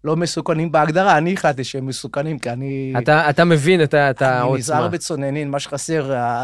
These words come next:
Speaker 1: העורך דין של החתולות או
Speaker 2: כן.
Speaker 1: של הכלבים, אה, נתפס עם כלב מסוכן בלי מחסום, זה מה שחסר.
Speaker 2: ממש.
Speaker 1: בדיוק.
Speaker 2: השאלה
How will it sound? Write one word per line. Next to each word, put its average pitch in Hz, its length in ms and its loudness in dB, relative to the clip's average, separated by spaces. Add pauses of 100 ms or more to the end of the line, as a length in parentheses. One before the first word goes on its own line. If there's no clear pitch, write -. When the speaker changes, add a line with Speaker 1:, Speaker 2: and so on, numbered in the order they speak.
(160)
Speaker 1:
העורך 185 400 4
דין 214 220 0
של 220 160 0
החתולות 202 720 2
או 180 60 -2
Speaker 2:
כן. 185 140 4
Speaker 1:
של 147 60 4
הכלבים, 208 640 2
אה, 175 340 0
נתפס 185 480 0
עם 180 100 -4
כלב 170 360 0
מסוכן 160 460 -2
בלי 147 120 -4
מחסום, 127 440 -4
זה 143 100 -4
מה 160 120 0
שחסר. 127 440 -4
Speaker 2:
ממש. 131 460 0 (260)
Speaker 1:
בדיוק. 113 500 -6 (360)
Speaker 2:
השאלה 151 720 4